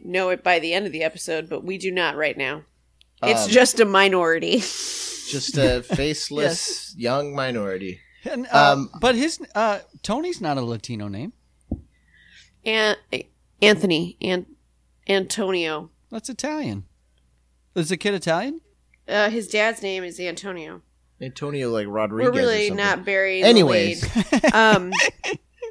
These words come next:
Speaker 1: we really gotta stop. No, and the
Speaker 2: Uh-huh.
Speaker 1: reason I said just a minority, it wasn't to be rude. It's literally because at the beginning,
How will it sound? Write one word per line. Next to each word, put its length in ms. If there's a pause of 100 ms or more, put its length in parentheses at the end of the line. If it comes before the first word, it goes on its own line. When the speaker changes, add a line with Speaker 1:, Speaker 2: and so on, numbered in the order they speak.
(300)
Speaker 1:
we 100
really 240
gotta 180
stop. 320
No, 280
and 140
the 80
Speaker 2:
Uh-huh. 140
Speaker 1:
reason 220
I 80
said 180
just 200
a 40
minority, 480
it 100
wasn't 300
to 80
be 160
rude. 200
It's 240
literally 320
because 380
at 160
the 100
beginning, 720